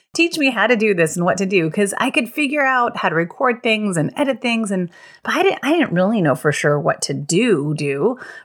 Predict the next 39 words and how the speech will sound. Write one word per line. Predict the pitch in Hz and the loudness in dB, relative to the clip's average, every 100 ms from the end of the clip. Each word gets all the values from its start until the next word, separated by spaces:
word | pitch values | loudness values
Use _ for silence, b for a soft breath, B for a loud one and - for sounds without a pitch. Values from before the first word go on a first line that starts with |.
| - | -2
right? | 156 202 | 0 2
The | 185 | 0
right | 196 226 | 2 2
way | 180 | 2
to | 151 | 0
do | 147 147 | -2 0
it, | 214 - - _ | 0 -2 -8 _
or | 208 | 0
at | 208 | 0
least | 202 196 - - | 2 0 -2 -2
a | 170 | 0
proven | 160 - 262 170 | 0 0 0 0
way | - - | -2 -4
to | 127 | -4
do | 147 | -2
it. | 139 208 220 - _ b b b b | 0 0 -2 -16 _ b b b b
Well, | - 208 233 269 - | -2 0 0 -2 -2
if | 214 | 0
you | 233 | 0
fast | 233 262 - - | 0 0 0 0
forward | 185 185 175 | 0 0 -2
to | 180 | -2
many | 160 147 175 | 0 0 2
next | 202 180 - | 0 0 0
steps | 208 208 | -2 0
later, | 170 143 160 208 | 0 2 2 0
so | 202 156 160 | 0 0 0
first | 170 - 160 - | -2 -2 0 0
I | 160 | 0
asked | - 165 - | 0 -2 -2
around | 180 160 147 170 | 0 2 2 0
in | 160 | 0
a | 156 147 143 - - | 2 2 -2 -6 -2
Facebook | 180 165 - | 0 2 0
group | 165 165 | 0 -2
that | - 156 | 0 0
I | |
belong | 160 156 143 | 2 2 0
to | 156 156 180 | 0 0 -2